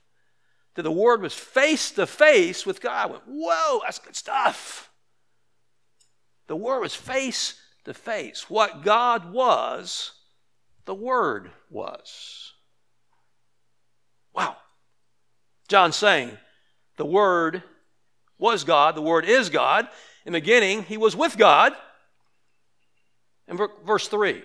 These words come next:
"All things were made through him," the Word, "and without him was not anything made that was made." He's saying that he is the creator.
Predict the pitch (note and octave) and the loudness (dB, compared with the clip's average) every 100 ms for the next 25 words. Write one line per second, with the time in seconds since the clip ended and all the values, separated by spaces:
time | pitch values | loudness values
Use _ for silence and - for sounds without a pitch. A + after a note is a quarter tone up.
0 | - G3 B3+ D4+ C4 - A#3 F#3+ F#3 F#3+ | 0 4 6 4 2 0 2 2 -2 -6
1 | G3 E3 E3+ F#3+ F#3 - A3 G#3+ F3+ D3 | -8 -8 -2 -2 -2 -8 -8 -8 -6 -4
2 | C3 D#3+ D3 C#3+ C3+ A2 B2 E3+ - _ | -6 -6 -8 -6 -6 -4 -8 -10 -16 _
3 | _ _ _ _ _ _ _ C#3 B2+ F3 | _ _ _ _ _ _ _ -10 -4 -2
4 | F3+ D3+ F3+ E3 D#3+ D3+ B2 - C#3 B2 | -2 -4 -8 -6 -8 -12 -14 -6 -4 -4
5 | - E3 E3 D#3+ - C3 B2+ A2+ A#2 A2 | -8 -14 -14 -14 -12 -12 -12 -12 -12 -14
6 | G#2+ - F#2 - - _ _ _ _ _ | -20 -18 -18 -20 -20 _ _ _ _ _
7 | _ _ - B3+ - B3 G#3+ G3+ A3+ G3 | _ _ -4 -2 4 4 4 2 -2 -8
8 | E3 D#3 F3+ - A3 G#3+ G3 F#3+ F#3+ - | -4 2 2 0 -10 -4 -2 -2 -4 -8
9 | G3 A3 G3 G2 | -4 -2 -2 -4